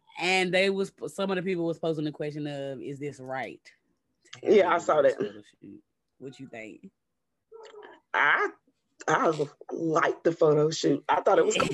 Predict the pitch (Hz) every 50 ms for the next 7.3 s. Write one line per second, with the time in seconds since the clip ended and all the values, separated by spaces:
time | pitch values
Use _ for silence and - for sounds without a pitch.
0 | - - - - _ _ - - 240 247 - - - - 131 - - 214 226 233
1 | 240 240 240 240 233 233 233 233 233 233 262 269 - - _ _ _ _ _ _
2 | _ _ _ _ _ _ _ _ _ _ _ _ _ _ _ _ _ _ _ _
3 | _ - - - - - - - - 359 466 427 370 339 339 349 339 254 196 202
4 | 214 226 247 262 269 247 233 - - - - - 202 214 220 226 240 233 226 226
5 | 226 214 190 185 185 185 175 170 170 170 170 175 175 175 185 185 202 208 208 208
6 | 190 202 202 202 202 190 180 - 165 170 160 160 156 _ - 165 151 185 277 453
7 | 427 - - - -